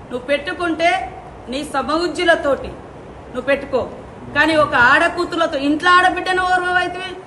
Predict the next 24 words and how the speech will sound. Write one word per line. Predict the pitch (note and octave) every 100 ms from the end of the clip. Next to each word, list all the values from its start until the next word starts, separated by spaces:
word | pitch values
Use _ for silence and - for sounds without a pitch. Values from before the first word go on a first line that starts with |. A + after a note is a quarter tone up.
| - -
బయట | - F4 F4
ఆడబిడ్డల్ని | F4 E4+ E4 D#4 D#4+ D#4+
ఎదగనియవైతి. | D4+ D4+ D#4 D4+ C#4 C4+ B3+ B3+ B3+ - -
నిన్న | D#4 E4+
మా | F4 E4+
సీఎం | E4+ F4+ F#4 E4+
చెప్తున్నాడు, | E4+ E4+ D#4+ D4+
"ఎస్, | D#4 E4+ - - - - - - A#3+
ఆడ-, | D4 E4
ఆడబిడ్డల | F4+ D4 D4+ E4+ E4 D4+ E4+ E4
రాజ్యాన్ని | D#4 D#4+ D#4 E4+ E4
తీసుకురావడం | D#4 D#4 E4+ E4 E4 D#4
కోసం | D#4 D#4 F#3+ C#3+ - - C4
నేను | D4+
అవసరం | D4+ D#4+ F4 E4+
అరవై | D4+ C#4 D#4 F4
సీట్లు | E4 E4 E4
ఇస్తా, | D#4+ E4 C#4
గెలిపిస్తా" | B3+ E4 D#4+ E4 - C#4+
అంటున్నావు. | C4+ A#3 G3+ - - - -
నీ | D#4+
ఇంట్లో | E4+ F4 F#4+
ఆడబిడ్డనే | F#4 F#4 F#4 F#4 F#4 G4
నువ్వు | F#4+ F#4 E4 -